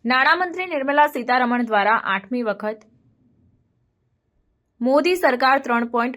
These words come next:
ઓ નું પ્રથમ પૂર્ણ કેન્દ્રીય બજેટ રજૂ કરવામાં આવ્યું. બે હજાર ચોવીસના ઇલેક્શન પછી જુલાઈ બે હજાર ચોવીસમાં મિડ ટર્મ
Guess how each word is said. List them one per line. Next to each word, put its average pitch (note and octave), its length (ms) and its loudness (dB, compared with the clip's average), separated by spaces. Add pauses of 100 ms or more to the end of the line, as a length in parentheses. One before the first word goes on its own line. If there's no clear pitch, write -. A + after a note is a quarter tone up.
ઓ A3 140 -4
નું F#3 200 -10 (180)
પ્રથમ A3 380 0
પૂર્ણ A#3 260 -2
કેન્દ્રીય G#3+ 360 -4
બજેટ G3 360 -6
રજૂ F3+ 220 -8
કરવામાં G#3 420 -6
આવ્યું. G3+ 380 -10
બે G3 120 -4
હજાર G3 200 -4
ચોવીસના G3 500 -8
ઇલેક્શન G3 420 -10
પછી F#3 540 -12
જુલાઈ G#3 300 -2
બે G3 100 -4
હજાર G3 220 -4
ચોવીસમાં G3 580 -8
મિડ G3+ 220 -10
ટર્મ G3 220 -8